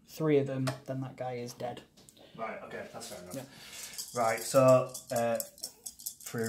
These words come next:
Speaker 2: freeze re-roll in the ones. Nice. Uh, looking for freeze.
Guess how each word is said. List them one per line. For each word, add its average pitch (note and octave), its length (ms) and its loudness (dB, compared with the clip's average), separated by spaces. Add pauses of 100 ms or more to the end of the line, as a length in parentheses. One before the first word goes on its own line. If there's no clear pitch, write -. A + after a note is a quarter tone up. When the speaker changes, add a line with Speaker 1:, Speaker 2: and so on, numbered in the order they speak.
(160)
Speaker 2:
freeze B2+ 360 0
re-roll A2+ 300 0
in G#2+ 80 -2
the A2 80 -2
ones. G#2 580 -4 (3750)
Nice. - 300 -20 (160)
Uh, G#2 840 -10
looking G2+ 240 -16
for - 140 -20
freeze. G3+ 600 -10